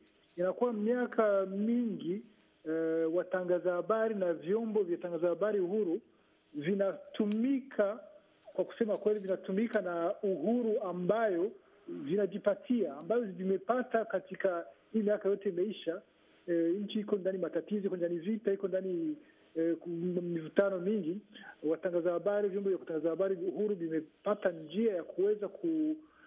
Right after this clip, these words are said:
eh, kupata hiyo uhuru, hata kama wanayohukumu nchi wanajaribu kupunguza. Eh, nikisema sasa, nikisema kutu-, tunatumika na kwa, na, na uhuru tuseme kwa,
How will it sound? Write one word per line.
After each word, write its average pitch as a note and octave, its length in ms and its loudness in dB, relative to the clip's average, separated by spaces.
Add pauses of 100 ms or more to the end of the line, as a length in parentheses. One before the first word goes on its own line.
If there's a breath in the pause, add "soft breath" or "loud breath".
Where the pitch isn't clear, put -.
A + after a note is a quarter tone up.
(120)
eh, D#3 100 2
kupata G#3+ 340 0
hiyo G#3+ 160 4
uhuru, F3+ 500 2 (280 loud breath)
hata G3+ 300 2
kama G#3 260 0
wanayohukumu F#3+ 760 2
nchi F#3+ 160 0
wanajaribu F3 440 0
kupunguza. D#3+ 720 -2 (480 soft breath)
Eh, D3+ 120 0
nikisema G3+ 480 0
sasa, G#3 180 0
nikisema G3+ 360 4
kutu-, - 300 -8
tunatumika A#3+ 600 2
na F#3 60 2
kwa, F3 160 0
na, E3+ 380 -2
na E3+ 120 0
uhuru E3 320 0
tuseme F#3+ 340 -2
kwa, C#3+ 440 -2